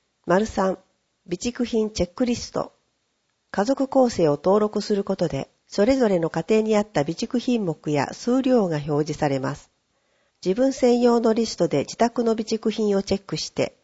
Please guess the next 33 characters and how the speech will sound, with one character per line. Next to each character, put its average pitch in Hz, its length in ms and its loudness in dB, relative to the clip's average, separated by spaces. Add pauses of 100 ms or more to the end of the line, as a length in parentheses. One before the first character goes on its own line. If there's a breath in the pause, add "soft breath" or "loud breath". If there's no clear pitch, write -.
(360)
足 190 160 0
り 233 60 0
な 240 120 4
い 240 60 2
も 226 160 2
の 208 140 4
を 180 100 2
準 233 160 0
備 170 140 -2
し - 100 -6
ま 147 100 -2
し - 140 -6
ょ 135 260 -4
う。 - 1500 -20
記 269 140 0
事 254 140 -2
に 170 140 0
は 143 240 2
そ - 200 -4
れ 254 100 2
ぞ 233 140 2
れ 185 100 2
の 156 120 -2
画 147 140 -2
面 202 280 2
を 202 120 -2
表 190 220 0
示 180 100 -4
し - 140 -8
た 170 260 -2 (300 soft breath)
三 277 280 0
枚 190 180 2
の 143 220 -4